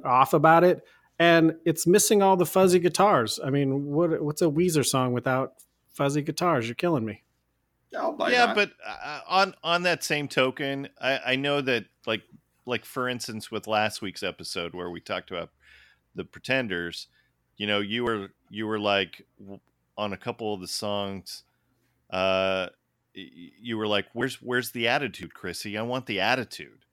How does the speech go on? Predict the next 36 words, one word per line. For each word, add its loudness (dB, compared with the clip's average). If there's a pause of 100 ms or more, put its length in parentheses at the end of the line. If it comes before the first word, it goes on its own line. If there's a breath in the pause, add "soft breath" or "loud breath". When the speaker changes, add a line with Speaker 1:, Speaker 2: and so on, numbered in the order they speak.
(460)
Speaker 3:
And 0 (420)
I 2
think -6
she -6
was -6
kinda -2
showing 0 (440)
her -2
range. -2 (100)
She -4
can -8
give -2
you 0
attitude, 0
but -8
then -6
she -10
can -10
also -6
s-, -10 (160)
slow -6
it -8
down -2
and -12
kinda -4
give -6
you -6
something -8
more -4
of -6
a, -2 (460 soft breath)
a -4
lullaby. -4
And, -10
and -6
I'm, -4